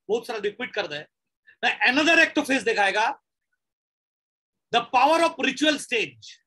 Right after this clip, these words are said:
इसका ritual stage बताता है, power of ritual habit,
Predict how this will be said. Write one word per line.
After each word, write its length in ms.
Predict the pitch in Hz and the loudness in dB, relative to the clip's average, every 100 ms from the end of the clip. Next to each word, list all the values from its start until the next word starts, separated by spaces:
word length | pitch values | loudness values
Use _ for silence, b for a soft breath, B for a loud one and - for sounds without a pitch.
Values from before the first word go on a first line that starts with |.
| _ _ _ _ _ _ _ | _ _ _ _ _ _ _
इसका 200 | 202 - | -10 -4
ritual 380 | 277 285 311 349 | -2 -2 0 -2
stage 240 | - 320 262 | -2 -4 -4
बताता 380 | 233 175 - | -8 -12 -14
है, 60 | - _ _ _ _ _ _ _ _ _ - | -20 _ _ _ _ _ _ _ _ _ 0
power 300 | 269 320 339 | 2 2 0
of 120 | 262 | -2
ritual 340 | 269 277 285 185 | -4 -2 -2 -2
habit, 360 | 156 208 247 | -4 -4 -4